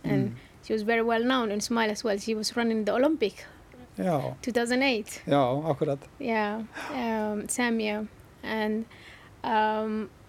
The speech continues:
Speaker 1: and so when I came to Malta, it's just, I just, all I wanted was just, you know,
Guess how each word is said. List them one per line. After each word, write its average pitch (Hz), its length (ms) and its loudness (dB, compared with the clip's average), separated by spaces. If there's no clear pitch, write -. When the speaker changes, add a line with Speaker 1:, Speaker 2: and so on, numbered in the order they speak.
Speaker 1:
and 220 400 -2
so 226 480 2
when 240 160 2
I 262 80 2
came 285 260 2
to 294 120 -2
Malta, 254 500 2
it's 220 240 -4
just, - 260 -6
I 220 140 2
just, 220 300 -6
all 240 160 2
I 226 40 2
wanted 220 280 0
was 214 240 -2
just, - 180 -6
you 190 80 -4
know, 196 240 -6